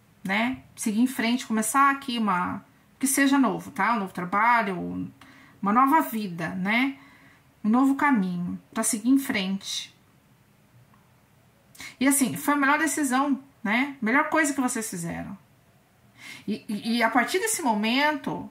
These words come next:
vocês podem ver que vocês começam um caminho novo, começam coisas novas,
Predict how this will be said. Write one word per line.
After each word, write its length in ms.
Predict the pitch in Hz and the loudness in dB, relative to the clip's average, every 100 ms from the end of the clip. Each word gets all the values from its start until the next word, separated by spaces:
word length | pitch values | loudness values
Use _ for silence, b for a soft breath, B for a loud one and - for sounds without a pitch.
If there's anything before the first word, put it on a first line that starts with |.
| _ - | _ -12
vocês 220 | - 208 | -6 -4
podem 280 | 254 262 285 | -2 0 0
ver 140 | 269 | 0
que 80 | 269 | -2
vocês 280 | 226 247 - | -4 -4 -6
começam 560 | 240 226 262 349 381 | -4 0 2 0 -2
um 20 | |
caminho 320 | 339 339 254 240 | -4 0 0 0
novo, 600 | 196 208 220 220 208 202 | 0 2 2 0 -2 -8
começam 460 | 208 226 269 330 | -2 0 0 -2
coisas 320 | 320 285 247 | -4 -2 -2
novas, 880 | 208 185 190 196 208 202 208 208 - | -2 2 2 2 0 -2 -6 -6 -10